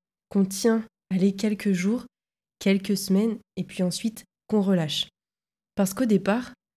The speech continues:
quand on veut construire une nouvelle habitude, une nouvelle routine, on est super motivé, super contente, et puis au fil des jours,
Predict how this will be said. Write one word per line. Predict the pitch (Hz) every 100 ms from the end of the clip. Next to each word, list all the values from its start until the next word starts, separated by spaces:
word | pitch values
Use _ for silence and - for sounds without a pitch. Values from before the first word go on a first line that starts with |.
| _ _ _ -
quand | 202
on | 190
veut | 185 240
construire | 247 - 220
une | 202 180
nouvelle | 175 175
habitude, | 165 147 147 233 233 170
une | 160
nouvelle | 170 185 180
routine, | 170 165 214 220 - _ _ _
on | 185
est |
super | 175 - 233 247 226
motivé, | 202 196 190 170 220 254 254
super | 254 208 220 196
contente, | - 196 208 247 269 - _ _ _ _ -
et |
puis | 185 - 214 -
au |
fil | 185 - 240 196
des | 196
jours, | 202 269